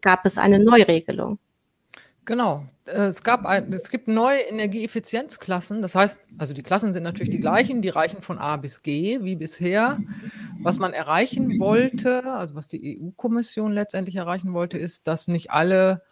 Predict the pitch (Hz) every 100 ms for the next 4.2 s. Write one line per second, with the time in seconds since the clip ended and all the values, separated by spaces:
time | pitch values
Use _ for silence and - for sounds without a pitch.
0 | - - _ _ 175 147 160 185 202 208
1 | 185 175 170 160 151 131 143 170 202 -
2 | 156 156 - 190 214 233 - _ - 190
3 | 220 - 202 202 202 175 170 185 - 185
4 | 180 -